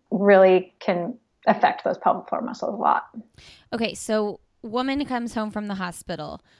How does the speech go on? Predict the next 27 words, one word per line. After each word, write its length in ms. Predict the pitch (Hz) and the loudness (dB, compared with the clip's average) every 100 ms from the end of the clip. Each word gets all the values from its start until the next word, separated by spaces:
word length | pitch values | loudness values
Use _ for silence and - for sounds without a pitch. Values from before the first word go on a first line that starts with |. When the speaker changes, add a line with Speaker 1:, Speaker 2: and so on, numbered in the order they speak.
| _ | _
Speaker 2:
What 240 | - 202 220 | -6 0 2
are 100 | 247 | 0
the 140 | 254 | -2
things, 500 | 240 214 196 190 185 | -4 -4 -4 -4 -6
you 80 | 196 | -6
know, 100 | 185 | -6
you 180 | 185 190 | -4 -6
take 240 | 185 208 220 | -6 -6 -6
it 140 | - - | -10 -14
e-, 120 | 160 | -16
super 320 | - 233 220 220 | -6 -6 -4 -8
easy 420 | 220 208 202 202 | -6 -6 -6 -6
for 180 | - 190 | -4 -6
at 100 | 175 | -4
least 300 | 233 233 - | -6 -6 -4
four 240 | 208 196 | -2 -2
weeks, 300 | 190 180 - | -4 -8 -10
and 100 | 196 | -8
then 100 | 190 | -6
they 100 | 185 | -8
say 220 | 180 226 | -4 -4
at 120 | 226 - | -4 -6
six 280 | 185 - | -8 -8
weeks. 200 | 180 170 | -8 -6
That's, 200 | - 233 | -4 -2
like, 180 | 285 285 | -2 -4
generally, 640 | 208 262 262 285 302 302 | -2 0 0 0 0 -2